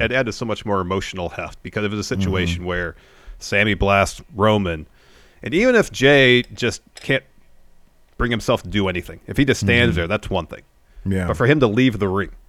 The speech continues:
Speaker 1: Mm-hmm. Yeah.
Speaker 2: and, and to see him so utterly devastated that, you know, for him, his whole kind of two-year story arc is coming full circle, where he's gotta,
Speaker 1: Mm-hmm.
Speaker 2: he's gotta revisit all of these emotions that he probably felt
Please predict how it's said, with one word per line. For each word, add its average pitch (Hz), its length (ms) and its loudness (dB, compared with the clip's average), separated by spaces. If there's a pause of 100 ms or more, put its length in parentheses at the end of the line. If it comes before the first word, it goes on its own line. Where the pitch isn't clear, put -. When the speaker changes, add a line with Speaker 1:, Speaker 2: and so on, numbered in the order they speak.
(320)
Speaker 1:
Mm-hmm. 98 580 -2
Yeah. 90 200 -4 (540)
Speaker 2:
and, 95 280 -2
and 95 220 -4
to 101 60 -2
see - 160 0
him 117 100 0
so 139 420 4
utterly 123 320 2
devastated 87 760 -4 (1160)
that, 90 320 -4 (240)
you 104 100 -6
know, 92 260 -4 (600)
for - 180 -4
him, 110 560 4
his - 280 -4
whole 143 180 4
kind 131 180 -4
of 113 100 -2
two-year 123 460 0
story 123 420 0
arc 80 280 -6
is 98 100 -14
coming 110 260 -4
full 98 220 -4
circle, 82 480 -10
where 98 120 -2
he's 123 220 0
gotta, 113 280 2
Speaker 1:
Mm-hmm. 78 300 -8
Speaker 2:
he's 123 160 -6
gotta 131 140 4
revisit 101 420 0
all 107 260 6
of 87 80 -2
these 87 220 -4
emotions 87 500 -6
that 82 120 -6
he 107 120 -6
probably 92 280 -4
felt - 360 -10